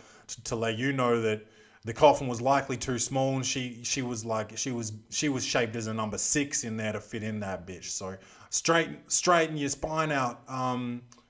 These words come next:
lady. Um, Jenny, apparently her name is, but thanks for sending that in,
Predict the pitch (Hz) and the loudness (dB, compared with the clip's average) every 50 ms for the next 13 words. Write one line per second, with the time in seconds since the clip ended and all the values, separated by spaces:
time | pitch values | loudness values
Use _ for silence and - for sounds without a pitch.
0 | _ _ - 117 123 135 147 151 151 165 175 196 - - - _ _ _ _ _ | _ _ -8 -4 -2 0 0 0 0 -2 -4 -6 -10 -16 -20 _ _ _ _ _
1 | _ _ _ _ _ _ _ - 127 127 127 123 127 127 117 123 117 113 147 156 | _ _ _ _ _ _ _ -10 -8 -6 -4 -4 -6 -6 -8 -8 -2 2 4 4
2 | 151 143 139 131 117 117 135 131 131 131 127 127 120 117 139 147 139 131 123 123 | 4 4 2 -2 -2 -2 -2 -2 -2 -4 -4 -4 -2 -2 0 0 0 -2 -2 -4
3 | 120 120 123 123 127 127 120 107 - 165 185 170 - - 160 - 180 165 156 156 | -4 -4 -4 -4 -4 -4 -6 -2 0 0 0 0 0 -2 0 0 0 0 0 0
4 | 160 165 165 165 156 151 143 143 139 | 0 0 2 2 0 0 -2 -4 -6